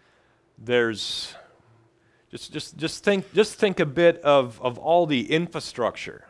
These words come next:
Um, for an example, our means of traveling. Just think of, of, um, technology and all these things that,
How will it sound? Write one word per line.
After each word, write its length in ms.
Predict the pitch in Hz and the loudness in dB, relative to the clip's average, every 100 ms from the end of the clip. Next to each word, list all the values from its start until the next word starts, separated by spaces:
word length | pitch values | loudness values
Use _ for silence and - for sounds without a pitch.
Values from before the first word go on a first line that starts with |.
| - | -4
Um, 500 | 117 110 101 90 85 _ _ _ _ _ _ _ _ _ _ _ - _ _ _ _ - _ _ _ _ _ _ _ | 2 2 2 -4 -16 _ _ _ _ _ _ _ _ _ _ _ -20 _ _ _ _ -20 _ _ _ _ _ _ _
for 80 | 147 | -8
an 60 | |
example, 440 | 127 135 156 160 131 | -2 4 4 2 -2
our 80 | |
means 320 | 117 139 151 123 | -2 -4 -6 -8
of 100 | - | -6
traveling. 480 | 127 135 127 78 - _ _ _ _ _ - _ _ _ _ _ _ _ _ | 2 4 2 -6 -16 _ _ _ _ _ -20 _ _ _ _ _ _ _ _
Just 260 | - 123 - | -14 -14 -2
think 340 | 170 156 151 | 0 0 -2
of, 760 | - 127 123 113 98 - - - - _ - | 0 4 6 4 0 -14 -20 -20 -20 _ -8
of, 500 | 117 110 98 95 90 _ _ _ _ _ _ _ _ - | -4 -2 -2 -6 -18 _ _ _ _ _ _ _ _ -12
um, 540 | 104 98 92 85 85 87 _ _ _ _ _ _ _ _ _ _ _ _ 131 113 | -6 -4 -4 -8 -16 -20 _ _ _ _ _ _ _ _ _ _ _ _ -20 -4
technology 760 | 151 147 131 143 147 90 - _ _ _ - | -2 0 2 2 0 -6 -18 _ _ _ -8
and 200 | 117 113 | -6 -2
all 220 | 139 160 | 0 0
these 320 | 180 170 - | -2 -6 -10
things 680 | - 175 175 147 139 110 113 | -6 -2 -2 -2 -6 -10 -4
that, 360 | 131 123 110 | 4 4 2